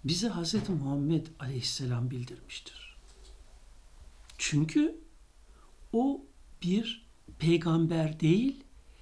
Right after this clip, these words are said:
Resulullah idi. Neydi fark kendisinden önceki Resullerden?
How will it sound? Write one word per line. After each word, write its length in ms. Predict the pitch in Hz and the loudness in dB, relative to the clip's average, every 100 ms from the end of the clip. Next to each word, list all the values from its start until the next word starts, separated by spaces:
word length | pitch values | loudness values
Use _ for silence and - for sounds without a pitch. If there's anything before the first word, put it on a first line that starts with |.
| - - | -20 -4
Resulullah 1200 | 135 156 160 - 214 202 180 185 175 180 190 120 - - - - - - - - - - | 2 4 4 4 4 6 6 4 4 4 2 2 -8 -20 -20 -20 -20 -20 -18 -18 -18 -10
idi. 180 | 123 - - - - - - - - - - - - - - - - - - - - - - - - - | -10 -10 -16 -18 -20 -20 -20 -20 -20 -20 -20 -20 -20 -20 -20 -20 -20 -20 -20 -20 -20 -20 -20 -18 -16 0
Neydi 200 | 330 247 | 4 4
fark 400 | 127 135 127 127 | 2 -2 -2 -2
kendisinden 520 | - 139 131 - 135 127 | 0 2 2 2 2 2
önceki 360 | 120 131 127 | 2 2 -2
Resullerden? 680 | 131 127 135 131 127 127 | -2 -2 -2 -2 -4 -6